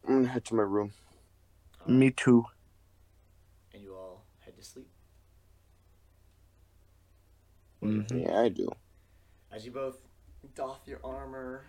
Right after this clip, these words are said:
Speaker 2: put your weapons away, and start to sleep, you start recounting the events of today. The harrowing escape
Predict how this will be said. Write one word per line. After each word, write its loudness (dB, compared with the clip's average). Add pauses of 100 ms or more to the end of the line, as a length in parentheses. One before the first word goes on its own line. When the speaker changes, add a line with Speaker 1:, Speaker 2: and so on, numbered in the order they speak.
Speaker 2:
put -20
your -18
weapons -16
away, -12
and -20
start -20
to -18
sleep, -18 (1800)
you -16
start -6
recounting -14
the -18
events -20
of -20
today. -20 (1000)
The -10
harrowing -4
escape -16